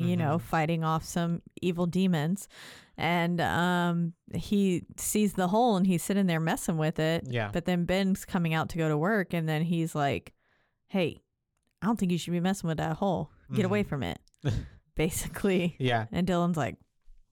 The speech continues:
Speaker 1: I lo-,
Speaker 2: "Okay,
Speaker 1: I love the
Speaker 2: mister."
Speaker 1: way that he, like, kind of, like, looks scared of it after that then.
Speaker 2: Yeah.
Speaker 1: And he's like, "Hmm?" Like, looking around and kind of trying to peer into it, but then
Speaker 2: Yeah.
Speaker 1: it was like,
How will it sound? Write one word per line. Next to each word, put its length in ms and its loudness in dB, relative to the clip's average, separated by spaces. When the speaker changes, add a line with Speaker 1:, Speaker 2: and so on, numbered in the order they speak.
Speaker 1:
I 100 2
lo-, 80 2
Speaker 2:
"Okay, 140 2
Speaker 1:
I 60 6
love 220 4
the 80 4
Speaker 2:
mister." 100 6
Speaker 1:
way 140 4
that 180 2
he, 180 2
like, 180 -2
kind 200 -2
of, 100 -4
like, 220 -2
looks 280 0
scared 360 0
of 100 -4
it 160 -2
after 340 -4
that 240 -4
then. 180 -2
Speaker 2:
Yeah. 200 0
Speaker 1:
And 80 -2
he's 180 0
like, 120 -6
"Hmm?" 100 -2
Like, 160 -10
looking 320 0
around 400 0
and 100 -2
kind 220 -4
of 80 -4
trying 240 -4
to 80 -2
peer 260 -2
into 340 -2
it, 160 -2
but 140 -4
then 120 -2
Speaker 2:
Yeah. 40 -2
Speaker 1:
it 20 -2
was 120 -4
like, 140 -6